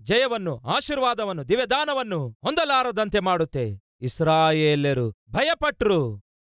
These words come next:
ಇಸ್ರಾಯೇಲರು ಮೇಲಿನ ಮಾತಿಗೆ ಪ್ರಾರ್ಥಿಸಿದ್ರು. ಇಸ್ರಾಯೇಲರು ಹಿಂದಕ್ಕೆ ತಿರುಗಿ ನೋಡುತ್ತಾರೆ. ಅಷ್ಟೇ ಅಂತೀರಾ? ಇಸ್ರಾಯೇಲರು ನಿಂದಿಸುತ್ತಾರೆ. ಮೋಶೆಗೆ ಮಾತಾಡುತ್ತಾ, "ನಮ್ಮ ತಂಟೆಗೆ ಬರಬೇಡ, ಏನಂದ್ಕೊಳ್ತಾ ಇದ್ದಿ? ನಿನ್ ಕೆಲ್ಸ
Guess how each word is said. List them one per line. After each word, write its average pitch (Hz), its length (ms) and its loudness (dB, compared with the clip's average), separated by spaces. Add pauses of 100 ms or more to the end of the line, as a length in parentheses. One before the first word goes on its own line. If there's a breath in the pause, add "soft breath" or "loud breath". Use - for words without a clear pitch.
(160)
ಇಸ್ರಾಯೇಲರು 147 840 2
ಮೇಲಿನ 330 400 0
ಮಾತಿಗೆ 269 380 -2
ಪ್ರಾರ್ಥಿಸಿದ್ರು. 165 880 -4 (120)
ಇಸ್ರಾಯೇಲರು 156 800 0
ಹಿಂದಕ್ಕೆ 330 520 -2
ತಿರುಗಿ 240 280 -2
ನೋಡುತ್ತಾರೆ. 170 680 0 (240)
ಅಷ್ಟೇ 123 240 -2
ಅಂತೀರಾ? 170 340 0 (220)
ಇಸ್ರಾಯೇಲರು 170 1040 2 (360)
ನಿಂದಿಸುತ್ತಾರೆ. 208 1200 -2 (640)
ಮೋಶೆಗೆ 151 420 0
ಮಾತಾಡುತ್ತಾ, 170 720 2 (200)
"ನಮ್ಮ 135 300 2
ತಂಟೆಗೆ 190 960 0 (320)
ಬರಬೇಡ, 185 380 0
ಏನಂದ್ಕೊಳ್ತಾ 180 640 0
ಇದ್ದಿ? 123 360 -4 (540)
ನಿನ್ 120 140 0
ಕೆಲ್ಸ 214 240 -2